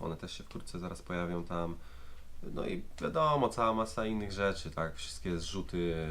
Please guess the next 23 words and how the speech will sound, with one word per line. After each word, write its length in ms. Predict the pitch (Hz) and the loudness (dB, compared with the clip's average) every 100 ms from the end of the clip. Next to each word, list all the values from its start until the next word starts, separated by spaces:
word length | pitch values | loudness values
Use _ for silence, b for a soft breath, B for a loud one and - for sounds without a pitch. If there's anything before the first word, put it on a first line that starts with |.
| 78 | -2
z, 160 | 76 82 78 76 73 73 - 78 | -4 -4 -2 -2 -4 -6 -6 -6
mm, 240 | 76 73 | -4 -2
jakiejś 240 | 78 87 82 | -2 -2 -2
zapowiedzi, 840 | 85 90 90 87 82 90 87 78 - | 0 2 2 2 2 2 2 0 -6
mm, 500 | 80 76 73 73 73 - B B B B B B - - | -6 -4 -4 -4 -6 -8 B B B B B B -10 -8
e, 320 | 76 73 73 | -6 -6 -6
coś 340 | - 87 82 - | -2 -2 0 2
między 280 | 87 82 85 | 2 2 -2
filmami, 720 | - 90 92 90 87 85 85 - - - - | 0 6 6 6 4 2 -2 -10 -12 -10 -8
jakieś 260 | 90 80 - | -6 -4 -2
fotki, 600 | 101 - - - 87 85 | 0 0 -4 -2 0 0
wszystko 340 | - 90 - - | 0 -2 -2 0
tam 140 | 87 | 0
się 120 | - | 0
pojawia. 460 | - 87 87 85 82 | 0 0 2 2 0
Jeśli, 480 | 82 - 85 80 78 B B B B B - | 0 -2 -2 -2 -2 B B B B B -6
e, 180 | 82 78 | -4 -4
czekacie 400 | - 87 90 87 | -4 -2 -2 -2
na 80 | 85 | -4
poniedziałkowe 560 | 90 87 85 - 85 | -2 -2 0 -2 -2
odcinki, 400 | 85 - 90 - | -4 -2 -4 -4
to 120 | 85 87 | -4 -2
zawsze 600 | 87 - 87 85 80 | -2 -2 0 2 0